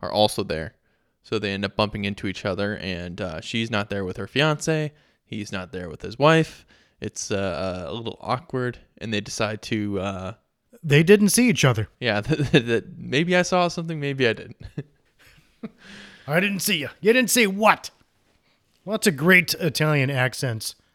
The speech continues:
Speaker 2: New York Italian accents in this.
Speaker 1: Yes.
Speaker 2: And
Speaker 1: Uh,
Speaker 2: lots of talking with hands, which I love.
Speaker 1: Yes.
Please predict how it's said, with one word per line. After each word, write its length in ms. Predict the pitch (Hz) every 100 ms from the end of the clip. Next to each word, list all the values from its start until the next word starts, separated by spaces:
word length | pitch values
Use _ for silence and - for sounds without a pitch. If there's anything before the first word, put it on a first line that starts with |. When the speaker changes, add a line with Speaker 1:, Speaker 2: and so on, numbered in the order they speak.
| -
Speaker 2:
New 100 | 151
York 260 | 131 123 117
Italian 320 | 139 135 120
accents 440 | 120 120 123 113
in 100 | 123
this. 260 | 113 110 - _ -
Speaker 1:
Yes. 460 | 107 87 - - _ _ _ _ _ _ _ _
Speaker 2:
And 120 | 143
Speaker 1:
Uh, 120 | 117 151
Speaker 2:
lots 260 | 180 180
of 120 | 170
talking 420 | - 170 160 165 139
with 160 | 123
hands, 480 | 135 127 120 107 -
which 140 | - 127
I 60 |
love. 280 | 113 104 98
Speaker 1:
Yes. 520 | 73 65 - - -